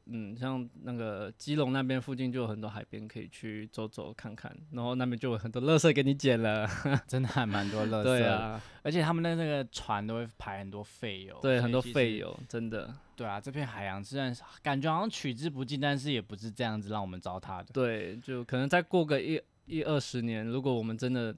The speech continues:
Speaker 1: 突破了那个临界点的话，我们就真的没有办法回头了。
Speaker 2: 就是这个议题一直存在，但是就是看大家要不要重视。我觉得大家可能会有个心态，就是觉得说，反正我也不会活那么久。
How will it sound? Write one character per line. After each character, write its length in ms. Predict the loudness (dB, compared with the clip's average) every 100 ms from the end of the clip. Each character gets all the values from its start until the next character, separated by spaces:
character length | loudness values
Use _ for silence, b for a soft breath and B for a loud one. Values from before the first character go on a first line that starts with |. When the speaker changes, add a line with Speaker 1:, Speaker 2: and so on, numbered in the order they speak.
| -4
Speaker 1:
突 220 | -2 0
破 220 | 6 6
了 80 | 6
那 100 | 4
个 120 | 2
临 200 | 0 -2
界 240 | -2 -2
点 180 | 0 -4
的 120 | -6
话， 200 | -6 -4 -6 -6
我 100 | -4
们 140 | -2
就 100 | -4
真 220 | -2 2
的 80 | 2
没 80 | 2
有 80 | -2
办 160 | -2
法 100 | -4
回 240 | -6 -10 -14
头 140 | -14 -16
了。 200 | -16 -6
Speaker 2:
就 160 | -4
是 80 | -2 -4
这 140 | -6
个 120 | -2 -2
议 180 | -2 -4
题 180 | -4
一 200 | -4 -4
直 180 | -4 -6
存 380 | -8 -4 -4 -4
在， 260 | -2 0 0
但 160 | -2
是 160 | -4 -6
就 140 | -6
是 100 | -6
看 260 | -6 -4 0
大 80 | 2
家 120 | 2
要 80 | 0
不 40 |
要 160 | -2 -4
重 280 | -6 -8
视。 280 | -8 -10 -10 -14 b b -6
我 100 | -2
觉 80 | 0
得 60 |
大 120 | 2
家 120 | 0 -2
可 160 | -4
能 100 | -2
会 140 | 0 -2
有 40 |
个 120 | -2
心 260 | -6 -4 -2
态， 140 | -2
就 80 | -2
是 40 |
觉 220 | -4 -4 -4
得 60 |
说， 100 | -4
反 180 | -4 -2
正 80 | 0
我 120 | -2
也 20 |
不 140 | -2 -4
会 60 |
活 200 | -4 -6
那 80 | -6
么 140 | -8
久。 200 | -10 -12